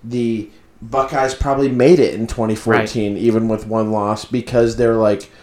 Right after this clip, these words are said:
Speaker 1: "Oh, hey, it's gonna be Bama versus Ohio State." You're talking the two largest, two
Speaker 2: And they know that the fan bases travel well. 'Cause
Speaker 1: Exactly.
Speaker 2: it's gonna bring all that
Speaker 1: Especially
Speaker 2: money.
Speaker 1: to New Orleans.
Speaker 2: Yeah.
Speaker 1: I mean,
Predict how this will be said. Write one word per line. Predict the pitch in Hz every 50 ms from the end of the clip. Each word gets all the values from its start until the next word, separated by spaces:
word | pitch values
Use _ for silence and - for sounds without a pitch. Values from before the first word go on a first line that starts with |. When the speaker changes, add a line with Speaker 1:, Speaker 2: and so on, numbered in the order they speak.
| - - _ -
Speaker 1:
"Oh, | 113 110 104 98
hey, | 101 117 110 104 95
it's | - - 98 - -
gonna | 127 117
be | 110 110 110
Bama | - - 104 101 104 110 110 113 113 104
versus | 95 107 110 107 -
Ohio | 113 107 101 110 110 110 110
State." | - - 110 110 117 113 - - - - -
You're | 113 123
talking | 120 123 127 117 - 113 117
the | 113 107
two | - - - - 127 127 123 123
largest, | 117 113 107 104 107 110 117 117 117 120 117 117 - - - - - - - - - - - - - _ _ _ - - - _ - - -
two | - - 147
Speaker 2:
And | 156 151 147
they | 147 143 135
know | 135 135 135 135 131
that | 131 131 -
the | 135 120
fan | - - 131 135 135 135
bases | 123 123 107 101 - - 113 -
travel | - - 113 98 98 98 90
well. | 87 90
'Cause | 151 156
Speaker 1:
Exactly. | 139 139 123 143 151 139 143 117 113 110
Speaker 2:
it's | 98 -
gonna | - 120 120
bring | 113 120 117 113
all | 117 117 120
that | 120 123
Speaker 1:
Especially | 123 120 117 - 110 104 175 156
Speaker 2:
money. | 143
Speaker 1:
to | - - 143 131
New | 131 127 117
Orleans. | 113 107 101 98 98 82 73 76 - -
Speaker 2:
Yeah. | - 123
Speaker 1:
I |
mean, | 127 127 123 117 107 104